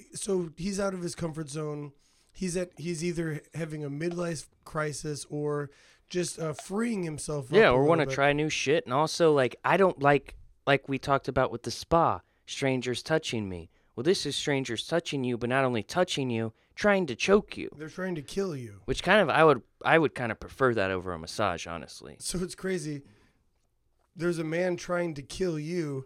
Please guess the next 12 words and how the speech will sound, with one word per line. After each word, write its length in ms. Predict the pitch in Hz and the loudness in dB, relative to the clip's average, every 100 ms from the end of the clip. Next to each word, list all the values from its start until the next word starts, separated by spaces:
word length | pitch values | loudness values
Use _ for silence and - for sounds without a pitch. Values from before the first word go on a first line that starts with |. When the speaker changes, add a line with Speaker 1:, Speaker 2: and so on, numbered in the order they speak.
| - | -4
Speaker 2:
Mm-hmm. 360 | 120 107 95 | -4 -4 -4
Speaker 1:
and 180 | 156 151 | -4 -4
you're 200 | 151 175 | -2 -2
trying 320 | 175 175 165 | -2 -4 -4
to 80 | 147 | -6
kill 320 | 127 160 156 | -10 -8 -6
him. 380 | 135 165 156 135 - | -4 -6 -6 -8 -10
Speaker 2:
Yeah. 180 | 85 - _ - _ | -10 -10 _ -20 _
Speaker 1:
But 180 | 151 170 | -2 0
there's 200 | 185 185 | 2 0
a 60 | 175 | 0
man 680 | 151 165 196 202 170 156 | -2 -2 -2 -2 -2 -6